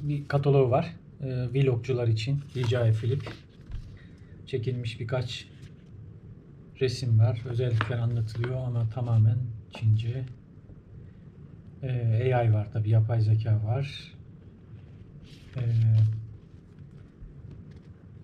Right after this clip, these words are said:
cep telefonu aplikasyonundan da kumandası olarak çalıştırabiliyorsunuz. O dört, D J I'nin O dört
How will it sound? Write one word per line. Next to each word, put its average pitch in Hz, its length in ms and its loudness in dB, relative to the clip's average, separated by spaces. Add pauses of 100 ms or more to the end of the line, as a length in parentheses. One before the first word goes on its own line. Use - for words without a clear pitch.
(100)
cep 143 280 2
telefonu 131 380 0
aplikasyonundan 123 1120 0
da 107 180 2
kumandası 117 580 0
olarak 110 240 4
çalıştırabiliyorsunuz. 107 1200 -2 (2000)
O 139 320 2
dört, 139 380 -2
D 131 60 -6
J 123 260 -2
I'nin 127 120 -4
O 123 240 -4
dört 139 320 -6